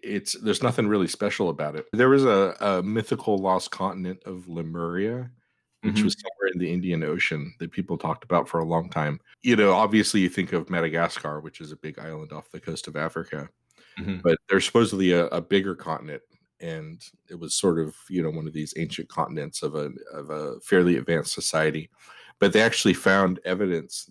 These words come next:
Speaker 1: that something did sink into the water in the Indian Ocean. It's, it's just, it's interesting that,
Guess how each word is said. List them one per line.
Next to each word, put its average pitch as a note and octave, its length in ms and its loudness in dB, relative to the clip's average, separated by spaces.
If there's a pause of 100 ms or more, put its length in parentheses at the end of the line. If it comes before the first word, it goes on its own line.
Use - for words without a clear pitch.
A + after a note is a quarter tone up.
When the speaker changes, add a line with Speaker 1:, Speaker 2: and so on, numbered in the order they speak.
Speaker 1:
that E2+ 220 -8
something F#2 640 0 (560)
did G2+ 380 2
sink F#2 320 2
into F2 180 0
the D#2+ 80 0
water E2+ 380 4
in D#2 160 -4
the D#2 160 -8
Indian D#2 260 -6
Ocean. D2+ 400 -8 (360)
It's, - 240 2
it's A#2 180 4
just, G#2 240 2
it's G2+ 160 0
interesting E2+ 800 2
that, F2 200 0